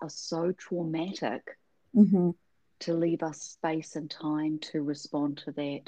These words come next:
Speaker 1: and to react to that and to recover for that.
Speaker 2: Mm-hmm.
Speaker 1: What I, what I hate so much is, is often feeling that I have to lie,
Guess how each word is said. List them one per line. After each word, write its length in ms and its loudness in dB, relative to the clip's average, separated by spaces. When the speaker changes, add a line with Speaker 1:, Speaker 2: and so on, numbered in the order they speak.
Speaker 1:
and 160 -6
to 80 -8
react 380 -2
to 100 -6
that 300 -8
and 120 -8
to 120 -16
recover 560 -8
for 100 -6
that. 280 -8
Speaker 2:
Mm-hmm. 300 8
Speaker 1:
What 340 0
I, 220 -4
what 200 -2
I 500 0
hate 180 -2
so 160 -8
much 280 -2
is, 300 -8
is 200 -6
often 240 -6
feeling 320 0
that 100 -4
I 120 -6
have 120 -12
to 80 -8
lie, 420 -4